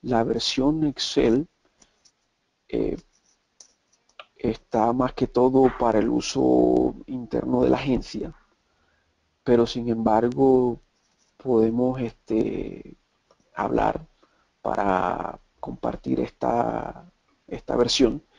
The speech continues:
Eh, pero la ide-, eh, tenemos una versión online. En estos momentos todavía seguimos con,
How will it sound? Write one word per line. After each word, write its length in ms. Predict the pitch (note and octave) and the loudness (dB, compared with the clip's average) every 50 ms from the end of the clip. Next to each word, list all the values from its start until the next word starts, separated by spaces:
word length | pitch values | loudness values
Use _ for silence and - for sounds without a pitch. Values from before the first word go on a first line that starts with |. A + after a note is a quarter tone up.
| _ _ _ _ _ _ _ _ _ _ _ _ _ _ | _ _ _ _ _ _ _ _ _ _ _ _ _ _
Eh, 200 | - A#2+ A#2 A2 | -2 0 0 0
pero 220 | - C#3+ A#2+ A#2 | 0 2 2 4
la 120 | A2 G#2+ G#2+ | 4 4 4
ide-, 340 | G#2+ A2 - - - B2+ | 2 0 0 -2 -2 -2
eh, 40 | A#2 | -4
tenemos 360 | - - B2 A2+ A2+ A#2+ C3+ | -2 -2 0 0 2 2 4
una 140 | C#3+ D3 D3 | 4 6 6
versión 360 | C3+ B2+ A#2 - - C#3 C3 | 6 6 4 4 2 2 2
online. 380 | C3+ B2+ A#2+ A2+ A2 A#2+ A#2+ A#2 | 2 2 2 2 2 0 0 0
En 80 | A2+ A2 | 0 -2
estos 240 | A2 - - C#3 | -2 0 0 0
momentos 380 | C3 C3 B2+ C3 C3 - B2+ - | 2 2 2 2 0 0 -2 -2
todavía 420 | - A#2 A#2 A2 A2+ A#2+ B2 B2+ | -2 0 0 0 0 -2 -4 -4
seguimos 540 | A#2+ - - A#2 G#2+ A2+ B2+ B2 B2+ B2 A#2+ - | -6 -6 -6 -6 -4 -2 -2 -2 -2 -4 -6 -8
con, 300 | - B2 A#2 A2 - | -10 -10 -10 -10 -10